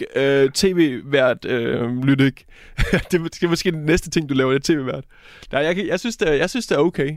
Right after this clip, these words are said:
Men jeg kan godt mærke på dig, at du er sådan lidt, du, du er lidt splittet mellem de to ting der. At du vil gerne holde ting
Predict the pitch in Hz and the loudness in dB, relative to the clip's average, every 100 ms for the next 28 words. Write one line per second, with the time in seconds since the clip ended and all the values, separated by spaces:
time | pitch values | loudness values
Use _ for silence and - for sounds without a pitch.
0 | - - 135 139 139 165 190 196 214 - | -12 -4 0 2 2 0 0 -2 -2 -2
1 | 185 170 196 151 147 151 165 180 180 - | 0 2 0 0 0 0 0 0 0 -4
2 | - - - - - 147 143 139 151 175 | -20 -20 -18 -18 0 4 4 4 2 2
3 | 185 - - 220 220 180 165 156 170 151 | 0 -4 0 2 2 2 0 -2 0 0
4 | - 156 139 113 120 - 127 156 156 175 | 0 -2 0 0 -2 -4 -4 0 2 0
5 | 196 196 170 156 - 196 | 0 0 -2 -4 -8 -8